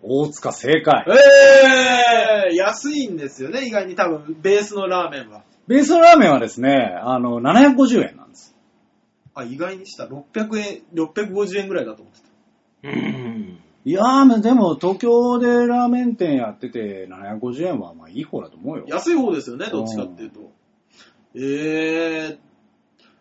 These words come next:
Speaker 2: や、で、並んだとしてもですよ。
Speaker 3: うん。
Speaker 2: 昼間だけですよ。
Speaker 3: 昼間に、
Speaker 2: やっていける、やっていける。
Speaker 3: お腹が減りました。お昼です。なんか食べよう。並びたくない。
Speaker 2: 俺も
Speaker 3: そんなの。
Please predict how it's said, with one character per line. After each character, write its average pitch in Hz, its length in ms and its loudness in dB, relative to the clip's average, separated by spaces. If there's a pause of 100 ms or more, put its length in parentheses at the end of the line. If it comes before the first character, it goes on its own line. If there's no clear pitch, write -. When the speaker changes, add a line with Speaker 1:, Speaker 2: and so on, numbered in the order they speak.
(420)
Speaker 2:
や、 107 240 -20
で、 151 280 -14
並 131 300 -14
ん 185 40 -16
だ 208 100 -10
と 139 120 -16
し - 100 -20
て - 80 -18
も 131 120 -20
で 101 80 -20
す - 200 -20
よ。 - 120 -20
Speaker 3:
う 127 60 -10
ん。 120 340 -8 (360)
Speaker 2:
昼 143 260 -16
間 226 140 -12
だ - 100 -14
け 170 140 -10
で 131 80 -12
す - 160 -20
よ。 - 40 -20 (680)
Speaker 3:
昼 147 300 -6
間 294 120 0
に、 240 100 -2
Speaker 2:
や 139 100 -2
っ - 20 -6
て - 0 -
い - 40 -8
け 226 60 -8
る、 262 120 -4
や - 80 -10
っ - 60 -20
て - 140 -12
い - 40 -8
け - 60 -6
る。 262 60 0
Speaker 3:
お - 20 0
腹 349 280 -2
が 339 140 -2
減 311 200 -8
り 311 120 -4
ま 349 140 -4
し - 120 -16
た。 180 240 -2
お 139 60 -8
昼 302 260 -6
で 214 140 0
す。 113 220 -12
な 247 140 -6
ん - 20 -12
か 247 100 -8
食 170 160 -10
べ 170 60 -6
よ 156 200 -8
う。 - 40 -16
並 - 240 -14
び 185 60 -16
た 277 120 2
く 262 60 -4
な 196 200 4
い。 - 160 -6 (760)
Speaker 2:
俺 - 200 -18
も - 60 -6
Speaker 3:
そ - 80 -2
ん - 20 -2
な 160 160 -2
の。 123 220 -12